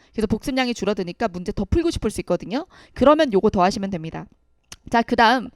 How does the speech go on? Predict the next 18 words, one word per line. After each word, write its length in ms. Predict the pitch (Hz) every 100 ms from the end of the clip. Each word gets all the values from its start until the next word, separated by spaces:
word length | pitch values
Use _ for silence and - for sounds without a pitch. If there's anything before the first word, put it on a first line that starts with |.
| _ _ _
재시생은 960 | - 247 403 415 349 226 233 233 165 233 _ _ -
웬만하면 420 | 220 370 381 302
다 140 | -
했으면 260 | 180 - 381
좋겠어요. 440 | 285 254 - 180 - _ _ _ -
예, 80 | 190
왜냐하면 760 | 202 285 311 226 277 254 165 - - _
기본서에 640 | - 254 403 440 427 370 311
있는 280 | 233 262
내용이 880 | 180 175 220 220 185 180 196 175 165 - _ -
다 160 | -
선할 400 | - 330 392 453
수 140 | - 170
있어. 260 | - - -
눈에 180 | 196 214
선할 320 | - 359 370
수 140 | -
있어. 240 | 170 -